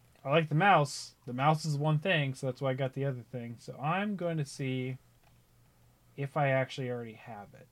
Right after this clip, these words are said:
'cause I should. And,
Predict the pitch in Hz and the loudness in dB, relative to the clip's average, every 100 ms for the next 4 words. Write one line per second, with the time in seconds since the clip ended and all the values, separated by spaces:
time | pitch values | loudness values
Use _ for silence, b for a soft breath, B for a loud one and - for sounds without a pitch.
0 | _ - 123 123 110 - - 101 - - | _ -8 -6 -4 -6 -12 -14 -16 -18 -20
1 | - _ _ _ _ _ _ _ _ _ | -20 _ _ _ _ _ _ _ _ _
2 | _ _ _ _ _ _ _ _ _ _ | _ _ _ _ _ _ _ _ _ _
3 | _ _ _ - 110 107 104 104 104 101 | _ _ _ -20 -18 -16 -16 -16 -16 -16
4 | 101 101 95 98 98 104 101 104 | -18 -18 -18 -20 -18 -18 -18 -18